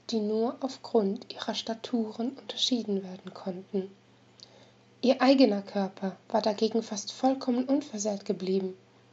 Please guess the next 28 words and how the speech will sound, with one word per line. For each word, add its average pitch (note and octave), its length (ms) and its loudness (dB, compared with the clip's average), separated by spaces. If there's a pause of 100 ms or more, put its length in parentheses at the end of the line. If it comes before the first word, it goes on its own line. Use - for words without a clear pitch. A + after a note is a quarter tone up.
(800)
Eine A3+ 160 2
merkwürdige B3 600 4
Hitze - 440 -4 (200)
hatte G3+ 180 -8
damals G#3 540 0
durch A3+ 160 -6
ihre A#3 280 -2
Adern G#3 320 0
gepumpt. - 580 -8 (1000)
Nachdem C4 400 6
sie - 180 0
ihre A3+ 180 0
Familie B3 540 2
bestattet A3+ 580 -2
hatte, A#3 400 -2 (640)
war C4+ 100 6
Shiko A3 500 -2
zum B3+ 220 -6 (140)
Hafen B3+ 380 -4
geflohen, G3 560 -4 (500)
um A#3+ 220 4
sich C4+ 260 2
auf G3 200 -14
eines G#3 400 0
der A#3+ 120 -2
Schiffe B3 440 -2
zu - 140 -6
schleichen, F#3+ 600 -4